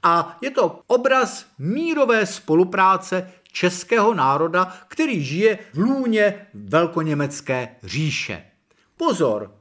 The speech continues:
přešlo pár let a to, co se o Václavovi říkalo, zůstalo. Akorát to, co z období protektorátu bylo jako velké plus, se najednou objevuje jako velké mínus. Ano, Václav byl takový, ale už to není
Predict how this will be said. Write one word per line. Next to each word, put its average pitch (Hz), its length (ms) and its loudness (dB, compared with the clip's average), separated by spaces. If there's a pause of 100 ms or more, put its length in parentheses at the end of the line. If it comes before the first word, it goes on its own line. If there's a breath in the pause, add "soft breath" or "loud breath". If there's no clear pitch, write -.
(140)
přešlo - 420 0
pár - 300 -2 (160)
let 151 480 -4 (460 loud breath)
a 214 100 2
to, - 180 0
co - 180 -2
se - 180 -6
o 160 120 -6
Václavovi 233 640 0
říkalo, 117 640 -6 (280 loud breath)
zůstalo. 196 760 2 (180)
Akorát 262 560 0
to, 339 120 -4
co 175 220 -2
z 131 140 -10 (160 soft breath)
období 202 440 0
protektorátu 233 840 0
bylo 202 220 4
jako 185 280 0
velké 156 440 0
plus, 220 540 -2 (180 soft breath)
se - 200 -2
najednou 196 400 2
objevuje 202 600 2
jako 175 320 0
velké 160 480 0
mínus. 170 640 0 (300 loud breath)
Ano, 220 300 2
Václav 254 540 2
byl 277 200 -6
takový, 214 540 0 (260 loud breath)
ale 135 140 0
už 147 200 -4
to 165 140 -2
není 190 480 -4